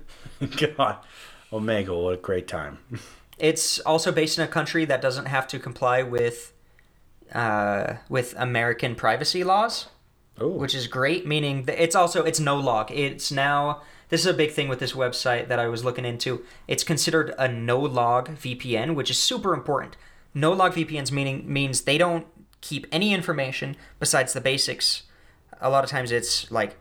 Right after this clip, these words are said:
Speaker 2: when you logged into the server and when you stopped.
Speaker 1: Oh,
Speaker 2: That's
Speaker 1: okay.
Speaker 2: all they
Speaker 1: That's
Speaker 2: gather.
Speaker 1: okay.
Speaker 2: They don't keep where you went. They don't keep who you are, which ones you even connected to within their own service.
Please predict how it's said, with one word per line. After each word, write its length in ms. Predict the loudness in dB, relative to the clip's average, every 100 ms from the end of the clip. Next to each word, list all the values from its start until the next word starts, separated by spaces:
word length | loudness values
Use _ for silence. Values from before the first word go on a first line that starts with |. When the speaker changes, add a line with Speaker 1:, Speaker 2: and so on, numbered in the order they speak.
| -10
Speaker 2:
when 260 | -2 0 0
you 140 | 0
logged 260 | 2 2 0
into 180 | -8
the 60 | -4
server 500 | 2 2 4 0 -2 -18 -20 -20 -20 _ _
and 180 | -4 -2
when 120 | 0
you 80 | 0
stopped. 380 | 0 -2 -6 -20 _ _ _ _
Speaker 1:
Oh, 180 | 0 2
Speaker 2:
That's 180 | 2 0
Speaker 1:
okay. 100 | -4 0
Speaker 2:
all 280 | 4 4 4
they 140 | 0
Speaker 1:
That's 80 | 2
Speaker 2:
gather. 280 | 2 2 0
Speaker 1:
okay. 80 | 0
Speaker 2:
They 100 | 0
don't 180 | 0
keep 240 | -2 -8 -8
where 220 | -4 -4
you 160 | -2 -4
went. 360 | 2 2 2 -2
They 80 |
don't 220 | -4 -4 -6
keep 200 | -12 -8
who 160 | -6
you 180 | -2 2
are, 340 | 4 4 2 -4 -16 -10
which 360 | -4 -2 -2
ones 260 | -2 -2 -2
you 80 | 0
even 240 | -2 -4
connected 540 | -6 -4 -2 -2 -2 -2
to 120 | 0
within 320 | 0 0 0
their 180 | 2 2
own 120 | 0
service. 420 | 0 2 2 0